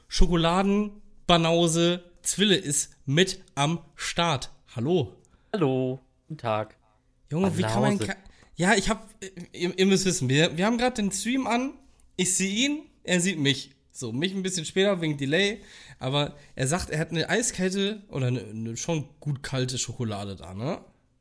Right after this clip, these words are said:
Speaker 2: Schweinekalt. Digga, die, die ist gerade
Speaker 1: Ja.
Speaker 2: frisch aus dem, die ist, die ist
Speaker 1: Ja.
Speaker 2: richtig schweinekalt.
Speaker 1: Ja, das ist ja auch richtig geil. Die za-, die kannst du noch so richtig schön zergehen lassen auf der Zunge, weißt du?
Speaker 2: Na,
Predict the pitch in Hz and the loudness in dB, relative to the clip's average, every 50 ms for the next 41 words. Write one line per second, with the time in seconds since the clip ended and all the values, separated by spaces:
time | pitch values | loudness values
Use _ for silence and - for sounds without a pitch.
0 | _ _ _ _ _ _ _ - 208 240 269 285 269 - - 127 120 110 104 - | _ _ _ _ _ _ _ 2 2 2 4 2 0 4 4 6 6 6 2 -2
1 | - - - _ - 185 214 220 208 196 214 202 - - 185 208 269 262 233 208 | -8 -18 -6 _ 6 6 6 6 4 2 -2 -2 0 0 2 2 4 4 2 0
2 | 226 - 220 208 - 208 190 - _ _ _ 202 202 208 - - 151 156 185 240 | 0 0 -2 -2 -2 -6 -8 -8 _ _ _ -10 -10 -10 -8 -6 -2 0 0 0
3 | 277 349 349 - 311 277 185 - 131 117 113 101 - - 110 - 175 226 277 302 | 0 0 0 0 0 -2 0 -2 -2 -2 -2 -6 -6 -4 -2 0 2 2 2 2
4 | 269 233 233 220 262 233 - 247 240 240 262 254 - - 233 - - 220 247 262 | 2 2 0 0 0 0 0 0 0 -2 -4 -2 -2 -4 -4 -2 0 0 0 0
5 | 226 196 190 180 190 - 220 - 185 175 170 165 160 170 160 165 165 - - 226 | 0 -2 -4 -4 -4 -4 -4 -6 -6 -10 -10 -10 -12 -12 -14 -12 -10 -6 -4 -4
6 | 233 233 - 226 220 214 214 - 196 208 208 - 214 190 - - 214 214 220 220 | -4 -4 -4 -4 -4 -4 -6 -6 -8 -10 -12 -10 -8 -8 -6 -4 -2 -2 -2 -4
7 | 220 - - - - - - - 175 151 127 135 156 185 196 190 156 135 - - | -6 -12 -20 -20 -14 -8 -4 -4 -4 -2 -2 0 0 0 2 0 0 -2 -4 -6
8 | 113 113 110 - 110 - - - 113 107 107 87 101 139 - - 262 277 269 139 | -8 -10 -10 -10 -8 -8 -6 -6 -6 -8 -8 -8 -6 -6 -4 -2 -2 -2 -2 -4
9 | 151 | -4